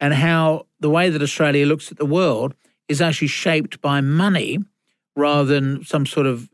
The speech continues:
ideology of the defence or foreign affairs departments.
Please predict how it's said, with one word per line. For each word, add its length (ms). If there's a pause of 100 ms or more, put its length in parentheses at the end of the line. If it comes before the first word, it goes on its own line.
(380)
ideology 680
of 200
the 240 (340)
defence 600
or 220
foreign 340
affairs 440
departments. 640